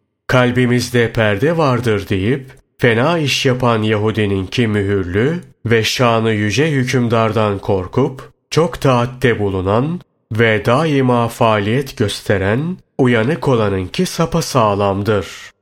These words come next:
Şu üç vakitte nefsine dikkat etmeyi vazife bil. Bir iş yaptığında Yüce Allah Celle Celaluhu'nun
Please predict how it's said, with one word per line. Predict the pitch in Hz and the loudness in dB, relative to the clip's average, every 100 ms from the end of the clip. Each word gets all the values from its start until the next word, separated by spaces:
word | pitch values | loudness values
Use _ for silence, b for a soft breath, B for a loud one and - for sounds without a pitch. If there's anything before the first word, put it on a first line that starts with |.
| _ _ _ _ _ _ - | _ _ _ _ _ _ -8
Şu | - 123 | -2 0
üç | 139 143 120 | 0 -2 -2
vakitte | 104 - - - 120 135 165 - _ - | -2 -4 -10 -2 0 0 -2 -10 _ -2
nefsine | 113 117 - 123 110 101 | 0 0 -2 0 0 0
dikkat | 110 - 147 135 | -4 -4 -4 0
etmeyi | 110 - 107 104 170 143 | -2 -2 -2 0 0 0
vazife | 131 135 127 127 113 101 | -2 0 -2 0 0 0
bil. | 104 95 85 82 _ _ - | -2 -2 -4 -10 _ _ -6
Bir | 110 120 | 0 2
iş | 127 - 127 | 2 0 0
yaptığında | 107 - - 107 95 90 123 165 175 _ - | 0 -2 -2 0 0 0 0 0 -8 _ -6
Yüce | 110 117 120 120 | -2 0 2 2
Allah | 104 92 92 123 156 151 - - | 2 0 0 0 -2 -8 -18 -8
Celle | 113 147 156 135 127 117 | 0 0 0 0 0 0
Celaluhu'nun | 110 117 107 104 98 101 95 98 92 95 127 175 | 0 0 2 0 0 -2 -2 -2 0 0 -2 -4